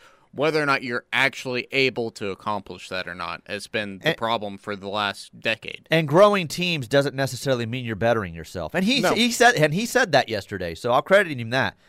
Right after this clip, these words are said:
Speaker 2: I mean, he even came out and said, "Hey, adding teams doesn't necessarily make you stronger if you're just adding teams to add teams. It's gotta be the right teams."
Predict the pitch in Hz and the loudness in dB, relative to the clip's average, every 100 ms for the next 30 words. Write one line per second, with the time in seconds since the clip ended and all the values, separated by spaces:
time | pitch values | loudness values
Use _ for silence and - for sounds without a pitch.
0 | _ _ - 104 135 185 175 135 - - | _ _ -8 -6 -4 -2 -4 -4 -6 0
1 | 156 165 135 - 156 131 143 - - _ | 4 6 4 4 4 6 2 0 -12 _
2 | _ _ _ _ _ _ _ _ _ _ | _ _ _ _ _ _ _ _ _ _
3 | _ _ _ _ - 196 240 208 - 226 | _ _ _ _ 4 6 6 4 -2 -2
4 | 185 123 165 160 151 165 131 160 151 139 | -2 6 6 6 2 2 2 2 2 2
5 | 147 131 113 175 180 143 120 123 120 123 | 0 -2 -2 4 4 4 0 0 -2 4
6 | 135 127 120 127 110 117 110 104 - 135 | 4 2 -4 -8 -6 -2 0 -2 -4 -6
7 | 95 80 - 147 135 131 110 110 110 - | -6 -8 2 4 4 0 0 0 0 -4
8 | 123 104 62 - | -10 -10 -12 -20